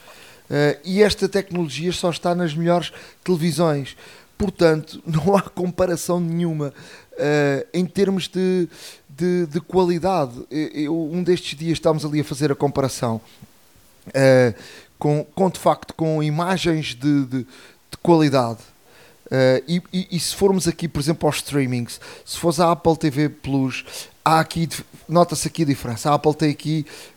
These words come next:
eh, muita qualidade. Eh, por exemplo, o Netflix tem coisas de mais qualidade, menos de qualidade. Mas a, a, a Apple, por exemplo, a Apple tem um documentário dos animais, eh, à noite. Neste ecrã é uma coisa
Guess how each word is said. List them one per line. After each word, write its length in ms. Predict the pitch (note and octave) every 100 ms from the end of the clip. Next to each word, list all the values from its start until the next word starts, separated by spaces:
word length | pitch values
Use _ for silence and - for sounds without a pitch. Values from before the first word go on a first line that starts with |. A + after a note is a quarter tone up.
| -
eh, 60 |
muita 840 | C3+ C3+ D2 B2+ D#3 D#3+ F#3 F#3+ E3
qualidade. 560 | - D#3+ C#3 B2 A2 - _ - - -
Eh, 300 | C3+ C#3 C3+
por 160 | C#3+
exemplo, 340 | C#3+ E3+ D3 D#3+
o 60 |
Netflix 720 | E3 D#3 - E3+ G3 - -
tem 180 | - F3
coisas 320 | F3 E3 D#3
de 60 | E3
mais 160 | D#3+
qualidade, 440 | - E3+ F3 G3+ F#3
menos 220 | F3 E3
de 60 | -
qualidade. 480 | E3 D3 B2 G#2+ - - - - -
Mas 260 | D3 D#3+ D#3+
a, 40 | D#3 D#3+ D3 - C#3+ D3 C3+ G#2 D#2 B1+ - -
a, 140 | B2+ D#3
a 60 |
Apple, 280 | E3 F3+ F3 - -
por 80 | C#3
exemplo, 280 | C#3+ D#3 F3+
a 20 |
Apple 180 | F3+ F3+
tem 140 | F#3+
um 60 | F3+
documentário 720 | - E3 D#3+ C#3+ A#2+ B2+ A#2+ - -
dos 240 | C#3 B2 D3+
animais, 680 | E3+ D#3 C#3 B2+ A#2 - - -
eh, 160 | C#3+ -
à 160 | C#3+
noite. 540 | D#3 D3 C#3 - - - _ - _ -
Neste 360 | E3 G#3 - F#3+
ecrã 420 | - D#3+ D3+ D#3+
é 60 | F3
uma 160 | F3+
coisa 360 | E3+ D3+ C#3